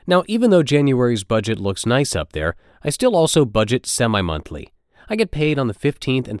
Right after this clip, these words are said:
thirtieth of each month, so there are no three paycheck months for me.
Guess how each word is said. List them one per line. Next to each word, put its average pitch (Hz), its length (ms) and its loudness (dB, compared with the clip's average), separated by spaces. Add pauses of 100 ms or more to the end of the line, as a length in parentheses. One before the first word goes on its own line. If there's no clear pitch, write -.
thirtieth 107 380 -2
of 87 100 -6
each 92 220 -4
month, 151 260 0 (240)
so - 200 -6
there 101 180 -2
are 98 60 0
no 98 200 -2
three 117 440 -4
paycheck 104 480 -6
months 98 260 -2
for - 140 -12
me. 92 340 -4